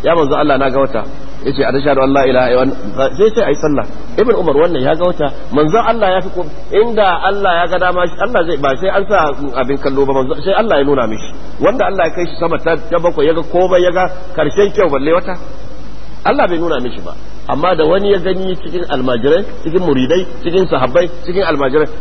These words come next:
yace, "Na ga wata." Me ya tambaye shi? Me ne ma gare shi? "A tashhadu an la ilaha illallah wa anni rasulullah?" Yace, "Eh, na shaida cewa babu abin bauta bisa cancanta sai Allah, kai manzon Allah ne." Iya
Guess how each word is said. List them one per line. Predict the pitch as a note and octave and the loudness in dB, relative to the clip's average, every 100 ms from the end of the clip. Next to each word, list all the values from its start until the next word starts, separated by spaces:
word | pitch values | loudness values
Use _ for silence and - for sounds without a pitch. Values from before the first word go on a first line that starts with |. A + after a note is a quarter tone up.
| - | -2
yace, | D3 D#3 | 0 2
"Na | D3+ E3+ | 2 2
ga | E3 | 2
wata." | F3+ - B2 - - - | 2 0 -2 -4 -4 -4
Me | C3+ D3+ | -2 2
ya | E3+ G3 | 2 2
tambaye | F#3+ C#3+ C#3+ D3+ | 0 0 0 0
shi? | D3 | 0
Me | D#3 F#3+ | 0 2
ne | E3 | 2
ma | D3+ | 0
gare | C#3+ C3+ C#3 | 0 0 0
shi? | - - - - - - | -2 -4 -4 -4 -4 -4
"A | D3 | 0
tashhadu | E3+ E3 C#3+ D3+ C#3 C3+ | 0 0 0 0 2 0
an | C#3 D3 D3 | 0 0 2
la | D3 C#3 C3 | 4 2 0
ilaha | B2+ B2+ B2+ A2+ | 2 0 0 -2
illallah | B2+ C3 C3 A#2 A2+ B2 C3+ C3 - - - - - | -2 -2 0 -2 0 0 0 0 -4 -4 -4 -4 -2
wa | A2+ C#3+ | 0 2
anni | D3+ D3 C#3+ | 4 4 4
rasulullah?" | B2+ A#2+ C3 B2+ A2 A2+ C3 C#3+ - - | 2 0 0 2 2 2 2 2 -2 -4
Yace, | - C3+ C#3+ A#2 - | -2 -2 -2 -2 0
"Eh, | D3 D3 D3 D3 - - C3 | 0 2 2 2 0 -4 -2
na | C3 C3+ | 0 0
shaida | - D3 B2+ B2 B2 - | 0 0 2 2 0 0
cewa | C3+ B2 A#2+ A#2+ | 0 2 2 2
babu | G#2+ C#3 B2+ G#2+ | 2 0 0 -2
abin | A#2 | 0
bauta | C3+ C3+ C3 | 0 2 0
bisa | A#2 A2+ | 0 -2
cancanta | G#2 G#2+ C3+ B2 A2+ | -2 -2 -2 0 0
sai | C3+ | 0
Allah, | C#3 C#3+ A#2+ - - - | 0 2 0 -2 -4 2
kai | E3 | 4
manzon | D3+ A#2+ B2+ B2 | 4 -2 -4 -4
Allah | B2 F#2+ | -2 -4
ne." | F2 - - - E3 | -4 -6 -4 -4 0
Iya | E3+ | 0